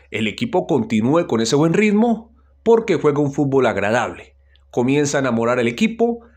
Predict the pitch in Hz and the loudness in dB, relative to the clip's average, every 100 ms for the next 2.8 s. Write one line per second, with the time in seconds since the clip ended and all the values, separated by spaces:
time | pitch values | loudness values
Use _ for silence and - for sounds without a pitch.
0 | _ 117 110 107 104 180 139 87 - _ | _ -4 -2 -2 0 0 0 -2 -10 _
1 | _ - 123 135 123 147 135 139 110 101 | _ -4 0 0 0 -2 0 -2 -2 -2
2 | 113 113 139 165 185 180 202 | -2 -2 -2 0 0 2 0